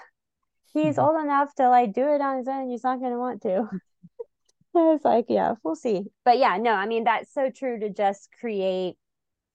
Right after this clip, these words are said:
Speaker 1: you know, like, a family system of, like, everyone is kind of, like, in this team together, you know, and everyone is part of the family team, everyone helps out in the house, and everyone does their part to make sure everyone has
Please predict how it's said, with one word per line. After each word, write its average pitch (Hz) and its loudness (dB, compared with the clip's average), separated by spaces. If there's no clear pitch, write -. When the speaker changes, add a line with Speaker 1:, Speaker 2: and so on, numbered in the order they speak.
Speaker 1:
you 226 0
know, 180 4
like, 170 0
a 180 0
family 190 -2
system 180 -4
of, 165 -4
like, 160 0
everyone 175 -2
is 160 -6
kind 170 -8
of, 151 -8
like, 156 0
in 180 -4
this 165 -2
team 160 -6
together, - -6
you 185 -4
know, - -4
and 160 -6
everyone 165 -4
is - -8
part 156 -2
of 151 -2
the 156 -6
family 156 -6
team, 214 2
everyone 160 -6
helps 170 -2
out 156 0
in 165 -8
the 156 -4
house, 180 2
and 240 -2
everyone 196 0
does 170 0
their 165 0
part 190 -2
to 214 -6
make 180 -6
sure 170 -2
everyone 160 -4
has 156 -4